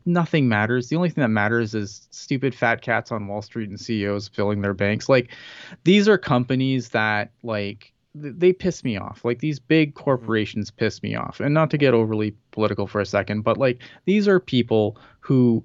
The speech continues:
Speaker 1: you know, take billions from the government and covid handouts and then turn around and then, you know, ca-, pay out all their fucking shareholders and,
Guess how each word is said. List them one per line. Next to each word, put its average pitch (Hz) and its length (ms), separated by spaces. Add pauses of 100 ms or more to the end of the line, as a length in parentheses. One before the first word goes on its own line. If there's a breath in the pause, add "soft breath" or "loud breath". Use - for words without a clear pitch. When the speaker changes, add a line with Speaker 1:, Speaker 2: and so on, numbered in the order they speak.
(200 soft breath)
Speaker 1:
you 139 160
know, 104 240 (400)
take 147 320 (260)
billions 170 540
from 139 220
the 127 80
government 113 540
and 107 400
covid 120 440
handouts 107 720
and 131 200
then 127 160
turn 175 360
around 110 640 (100)
and 120 240
then, 113 340
you 131 120
know, 101 280 (440)
ca-, - 160
pay 175 280
out 165 160
all 151 200
their 147 240 (220)
fucking 143 300
shareholders 110 840 (400 soft breath)
and, 127 440